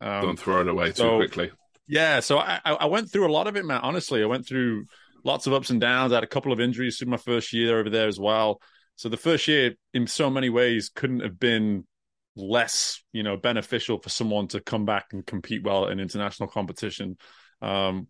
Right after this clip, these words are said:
Speaker 1: but once I got through that first year, I, I started to figure it out from there.
Speaker 2: That's great. And then let's, let's talk then,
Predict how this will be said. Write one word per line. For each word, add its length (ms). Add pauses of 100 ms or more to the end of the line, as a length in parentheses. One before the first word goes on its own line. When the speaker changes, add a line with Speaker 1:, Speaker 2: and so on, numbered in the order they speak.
(160)
Speaker 1:
but 260 (240)
once 180
I 60
got 120
through 100
that 120
first 300
year, 280
I, 160
I 60
started 340
to 60
figure 240
it 60
out 200
from 120
there. 160 (2000)
Speaker 2:
That's 200
great. 300 (180)
And 160
then 260 (1300)
let's, 500
let's 240
talk 260
then, 420